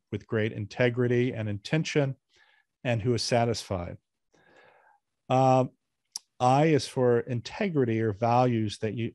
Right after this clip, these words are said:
that bound your behavior in this world. J is justice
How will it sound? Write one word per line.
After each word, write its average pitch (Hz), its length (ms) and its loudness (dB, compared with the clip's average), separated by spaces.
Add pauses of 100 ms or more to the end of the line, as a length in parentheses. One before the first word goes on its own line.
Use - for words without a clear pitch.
that 110 300 -6
bound 113 360 -2
your 110 120 -4
behavior 107 580 -4
in 95 100 -6
this 92 220 -8 (100)
world. 92 400 -8 (1500)
J 131 260 4
is 127 180 4
justice - 640 -2